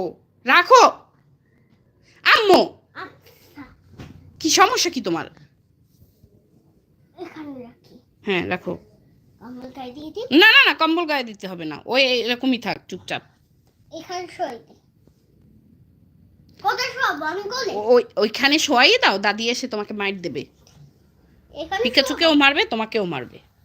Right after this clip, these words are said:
Speaker 2: এখানে শোয়াবো?
Speaker 1: হ্যাঁ, হ্যাঁ, শোও। এই পিকাচু,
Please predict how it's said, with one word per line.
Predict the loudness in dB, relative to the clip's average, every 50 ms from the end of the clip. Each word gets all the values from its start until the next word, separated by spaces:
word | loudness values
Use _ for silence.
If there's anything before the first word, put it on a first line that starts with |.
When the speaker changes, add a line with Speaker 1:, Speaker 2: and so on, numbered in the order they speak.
| _ _ _ _ _ _ _ -20
Speaker 2:
এখানে | -16 -12 -8 -6 -6 -6 -6 -8
শোয়াবো? | -8 -6 -6 -6 -6 -10 -14 -20 -20 _ _ _ _ _ _ _ _ _ _ _ _ _ _ -20 -20 _ _
Speaker 1:
হ্যাঁ, | -4 -2 -2 -2 -4
হ্যাঁ, | -6 -8 -8 -8 -10 -12 _ _ _ _ _ _ _ _
শোও। | -14 -10 -10 -10 -10 -12 -14 _ _ _ _ _ _ _ _ _ _ _ _ _ _ _ _ _ _ _ _ _ _ _ _ _ _ _ _ _ _ _ _ _ _ _ _ _ -6
এই | -2 0 0 0 -2
পিকাচু, | -4 -6 -6 -6 -6 -6 -6 -6 -4 -4 -4 -6